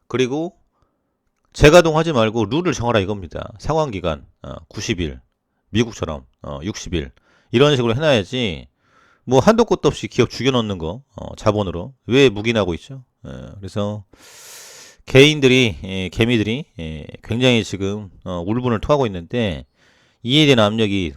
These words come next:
국회까지 들어가셔야 된다. 아, 아니면 개선이 안 된다. 아, 이런 상황이고요. 그리고 이제 이 삼십 조가, 어, 들어온다라고 하면은, 어, 상당히, 예, 지금 증시에는, 어, 영향을 줄 것이다.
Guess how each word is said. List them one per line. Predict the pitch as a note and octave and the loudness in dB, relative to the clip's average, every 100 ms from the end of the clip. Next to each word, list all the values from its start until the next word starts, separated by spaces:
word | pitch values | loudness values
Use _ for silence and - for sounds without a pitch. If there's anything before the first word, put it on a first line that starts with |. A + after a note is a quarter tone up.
| - | -12
국회까지 | - - - G#2 | -12 -2 2 2
들어가셔야 | G#2 F#2+ F#2 | 2 0 -2
된다. | E2+ D#2 E2 E2+ D#2 - | -8 -8 -10 -10 -14 -18
아, | - B1+ | -14 -10
아니면 | F#2+ G2+ F#2+ B2 C#3+ | -8 -6 -8 -8 -10
개선이 | - G2+ F#2+ | -8 -4 -4
안 | E2+ | -4
된다. | F2 D#2 E2 - _ | -4 -4 -8 -10 _
아, | E2 D2+ D2 | -12 -10 -10
이런 | G2+ G#2 | -6 -4
상황이고요. | G2+ A2+ F2 C#2+ D2 - _ _ _ _ _ _ _ _ _ _ - _ _ _ _ | -2 -4 -6 -12 -16 -20 _ _ _ _ _ _ _ _ _ _ -20 _ _ _ _
그리고 | - D3+ D3+ | 2 4 4
이제 | C#3 A#2+ B2 A#2 A2+ | 2 2 4 4 2
이 | A2+ | 0
삼십 | A2 G3 G#3 | -2 -2 -2
조가, | - B2 C3 C3 | 2 4 4 2
어, | G#2+ G#2+ | 0 2
들어온다라고 | A2+ A2 G2 G2 | 0 2 2 2
하면은, | A2+ G2+ G#2+ G2 - | 0 -2 -6 -8 -16
어, | F#2 E2 D#2 D2 | -12 -10 -10 -8
상당히, | - F3+ F3 B2+ A2+ - F2 | -2 4 4 4 -2 -6 -10
예, | D2+ | -10
지금 | D2 G2 F2 | -6 -6 -4
증시에는, | G#2+ G#2+ F#2+ F2+ C3+ - | -4 -4 -4 -4 -8 -12
어, | - - D2+ - - F2+ _ _ _ - G2+ | -12 -10 -10 -12 -16 -20 _ _ _ -10 -4
영향을 | G#2 G2+ | -2 -2
줄 | D#2 | -4
것이다. | - G2 - C2+ D2+ | -4 -6 -6 -12 -12